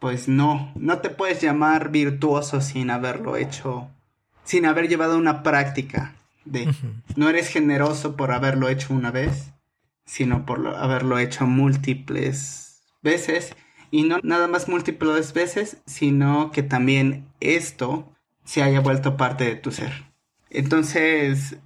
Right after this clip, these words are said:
Speaker 1: eh, yo quiero terminar con la pregunta de ¿quién soy yo? ¿No? Creo que R cero también te hace plantear esta pregunta de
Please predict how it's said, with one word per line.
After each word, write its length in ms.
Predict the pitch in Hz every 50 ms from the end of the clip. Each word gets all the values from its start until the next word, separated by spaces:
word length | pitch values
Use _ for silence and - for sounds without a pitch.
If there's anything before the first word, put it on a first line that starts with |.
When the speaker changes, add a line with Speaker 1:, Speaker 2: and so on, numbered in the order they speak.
| _ -
Speaker 1:
eh, 320 | 151 135 127 135 - - -
yo 460 | 151 156 156 160 165 165 156 156 - - -
quiero 600 | - 156 156 156 156 151 147 147 147 147 143 -
terminar 560 | - 147 139 135 135 135 135 139 143 147 147
con 200 | - - 147 139
la 140 | 139 131 135
pregunta 580 | - 139 131 127 127 131 135 139 139 151 147 139
de 420 | 131 131 123 120 117 117 120 135 - - _ _ _ _ _ _ _ _ _ _
¿quién 220 | - 165 170 160
soy 220 | 139 - 131 113 107
yo? 100 | 104 104 - - - -
¿No? 420 | - - 139 147 165 175 170 151 - - - -
Creo 240 | - - 147 147 143
que 220 | 143 - 135 135 135
R 220 | 135 135 143 147
cero 420 | 139 - 151 143 139 143 139 135
también 380 | 139 135 127 127 131 131 135 135
te 100 | 139 139
hace 220 | 127 131 - 143
plantear 800 | 135 - 131 131 131 139 - 139 123 135 135 139 139 - - - _ _ _ _ _ _ _ _ _ _
esta 360 | - 143 143 139 139 151 135
pregunta 460 | - 135 135 131 127 131 135 139 131
de 240 | - - - - -